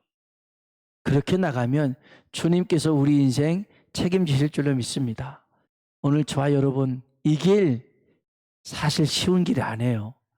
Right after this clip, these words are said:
제자의 길이 쉬운 길이었더라면 다 따라갈게요. 그런데 제자의 길이 어려우니 열두 명 있는 거 아닙니까?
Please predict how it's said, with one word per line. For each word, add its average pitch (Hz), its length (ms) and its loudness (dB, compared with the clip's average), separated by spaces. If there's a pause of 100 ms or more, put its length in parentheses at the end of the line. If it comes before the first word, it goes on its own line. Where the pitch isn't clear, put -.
(720)
제자의 185 460 2
길이 160 240 2
쉬운 196 340 0
길이었더라면 147 760 0 (220)
다 - 180 0
따라갈게요. 165 840 -2 (800)
그런데 131 540 0 (680)
제자의 160 400 0
길이 139 260 0
어려우니 165 840 2 (540)
열두 139 300 0
명 190 140 2
있는 151 180 2
거 151 80 0
아닙니까? 123 680 -4